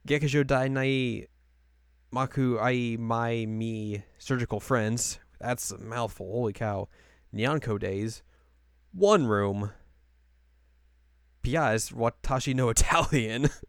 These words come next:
<laughs> It's literally about going, working in an Italian restaurant, so that works. Sentai Heroes Sukiyaki Force and Yami Shabai four. Movies.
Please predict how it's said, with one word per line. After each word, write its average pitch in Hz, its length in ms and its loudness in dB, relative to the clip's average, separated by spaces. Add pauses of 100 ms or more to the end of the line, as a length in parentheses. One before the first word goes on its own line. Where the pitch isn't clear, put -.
(360)
<laughs> 180 80 6 (1040)
It's 107 120 -8
literally 139 320 4
about 135 240 2
going, 139 300 0 (140)
working 139 260 -2
in 135 80 -2
an 135 60 -4
Italian 143 280 -6
restaurant, 139 340 -6
so - 80 -10
that 120 80 -4
works. 101 320 -8 (260)
Sentai 165 320 4
Heroes 143 440 4
Sukiyaki 139 840 -4
Force 131 460 -2
and 117 260 -6
Yami 117 460 -4
Shabai 123 840 -2
four. 98 520 -8 (1040)
Movies. 135 680 4